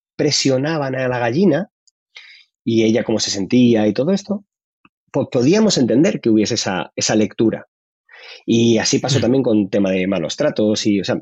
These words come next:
Speaker 1: cada uno veía el libro de una manera diferente. Pero esto te lo estoy diciendo porque, fíjate, cuando hablamos del Ikigai, hablamos de, de tener vidas significativas, que al final es eso, es que nuestra vida sirva para algo, sirva, esté, que esté sirviendo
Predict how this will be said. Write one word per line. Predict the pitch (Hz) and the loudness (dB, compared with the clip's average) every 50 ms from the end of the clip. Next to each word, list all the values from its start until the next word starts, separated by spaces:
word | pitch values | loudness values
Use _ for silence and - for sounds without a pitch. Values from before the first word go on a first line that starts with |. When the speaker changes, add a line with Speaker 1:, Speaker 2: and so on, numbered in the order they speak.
| - _ - | -8 _ -4
Speaker 1:
cada | 147 147 160 175 | -2 0 0 2
uno | 170 180 185 185 180 | 2 2 2 2 2
veía | 160 143 139 156 165 | 2 4 4 4 4
el | 156 147 | 4 4
libro | 147 160 160 165 170 | 4 4 4 2 2
de | 139 123 123 | 2 2 2
una | 127 139 156 151 | 2 2 2 2
manera | 143 143 131 143 147 151 139 | 2 0 0 0 0 0 0
diferente. | 123 110 - 113 95 92 82 80 - _ _ _ _ _ _ - - - - - - - - - - - - - - _ _ | -2 -2 -2 -4 -6 -6 -8 -12 -14 _ _ _ _ _ _ -20 -20 -20 -20 -20 -20 -20 -20 -20 -20 -20 -20 -20 -20 _ _
Pero | - 143 | -4 -2
esto | 165 - 226 | -2 -2 0
te | 208 208 | 0 2
lo | 202 | 0
estoy | 190 - 202 | 2 2 2
diciendo | 190 180 156 196 196 196 180 175 170 | 2 2 2 2 2 2 2 2 0
porque, | 156 127 107 107 107 | 0 -2 -4 -4 -4
fíjate, | 120 131 - 120 110 107 | -6 -4 -4 -4 -2 -2
cuando | 104 101 98 | -2 -2 -2
hablamos | 101 113 143 175 196 185 | -2 -2 0 0 0 2
del | 190 185 | 2 2
Ikigai, | 175 151 - 160 156 180 175 160 160 - - _ | 2 2 2 2 2 2 2 0 -2 -2 -4 _
hablamos | - 113 113 117 120 135 165 160 131 | -6 -4 -2 0 0 0 0 -2 0
de, | 127 120 107 95 - - | 0 0 0 0 -2 -4
de | - 120 107 101 95 | -4 -4 -2 -2 -2
tener | 95 110 107 127 143 156 | -2 -2 0 0 2 2
vidas | 143 139 143 160 143 - | 2 2 2 0 0 0
significativas, | - - 127 113 113 104 - - - - - 147 - - - - - - - - - _ _ _ _ _ - | 0 0 0 -2 -2 -4 -4 -6 -8 -8 -10 -10 -10 -10 -10 -12 -12 -14 -18 -18 -18 _ _ _ _ _ -8
que | - | -8
al | 92 87 | -6 -4
final | - 127 151 185 180 | -2 0 0 0 0
es | 104 92 - | 0 -2 -4
eso, | - - - - - _ - | -4 -6 -8 -10 -12 _ -4
es | 120 127 135 - - | -2 -2 -2 -4 -4
que | - 107 | -2 -2
nuestra | 101 104 101 - 120 110 117 | 0 0 -2 -2 -2 0 2
vida | 156 175 180 180 - - - | 2 2 0 0 -4 -6 -4
sirva | - - - 151 143 123 107 92 82 | -2 0 0 2 2 2 0 -2 -4
para | - 87 - - | -6 -10 -12 -12
algo, | - - - _ - - - | -14 -16 -18 _ -20 -16 -8
sirva, | - - - 135 107 101 - - - _ _ _ _ _ _ _ | -4 -2 0 0 0 -2 -4 -10 -16 _ _ _ _ _ _ _
esté, | - - - 180 151 127 | -14 -6 -4 -2 -2 -2
que | - 143 | -2 -4
esté | - - - 185 | -4 -2 0 0
sirviendo | - 156 127 95 87 90 85 80 - 160 - - | 0 2 0 0 -2 -2 -4 -6 -8 -12 -16 -20